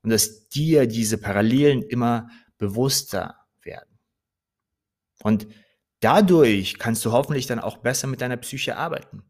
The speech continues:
besser mit deinem Innenleben arbeiten, besser mit deinen inneren Anteilen arbeiten.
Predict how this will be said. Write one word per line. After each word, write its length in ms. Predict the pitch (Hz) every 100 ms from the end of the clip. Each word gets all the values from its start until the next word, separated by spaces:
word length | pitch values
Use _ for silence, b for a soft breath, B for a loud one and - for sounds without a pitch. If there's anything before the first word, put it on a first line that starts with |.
| _
besser 460 | 123 - 120 117 B B
mit 140 | 110
deinem 240 | 113 113 104
Innenleben 560 | 165 190 143 110 101
arbeiten, 460 | 76 90 87 - 95
besser 200 | 107 117
mit 140 | 110
deinen 140 | 110 113
inneren 420 | 120 120 110 104
Anteilen 560 | 143 190 190 143 135 -
arbeiten. 560 | 95 95 87 90 _